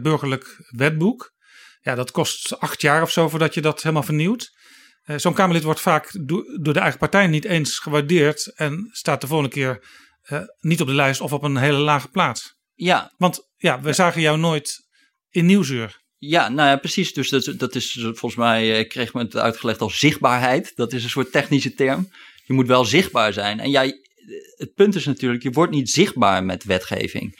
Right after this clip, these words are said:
Speaker 2: Want, eh, eh, ik had ook een interessante studie van een politicoloog. Die had, eh, dat maar, ik geloof, één op de vijf Nederlandse wetten überhaupt een artikel in een landelijk dagblad krijgen.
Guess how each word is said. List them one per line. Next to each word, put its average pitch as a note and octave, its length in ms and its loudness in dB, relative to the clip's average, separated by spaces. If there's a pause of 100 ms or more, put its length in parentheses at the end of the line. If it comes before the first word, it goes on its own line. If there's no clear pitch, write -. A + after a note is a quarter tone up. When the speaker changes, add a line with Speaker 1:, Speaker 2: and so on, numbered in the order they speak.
(320)
Speaker 2:
Want, - 320 -4
eh, - 560 -4
eh, A#2 180 0
ik G#2 140 -4
had A#2 180 0
ook A#2 120 2
een A#2+ 80 4
interessante B2 600 2
studie B2+ 400 0
van A2+ 140 -2
een G#2 100 0
politicoloog. A2+ 840 2
Die A2 160 0
had, G#2+ 260 0
eh, G2+ 300 4 (640)
dat A2+ 240 2
maar, G#2+ 480 2
ik A2 120 -12
geloof, A2 280 0 (140)
één D3 320 2
op A#2 180 -6
de A#2+ 100 -2
vijf D3+ 440 0
Nederlandse A#2 520 2
wetten A#2 440 -2
überhaupt B2 460 2
een B2+ 100 -6
artikel A#2 440 -4
in G#2 80 0
een G#2 80 -2
landelijk G2+ 400 -2
dagblad A#2 400 0
krijgen. G#2 520 -6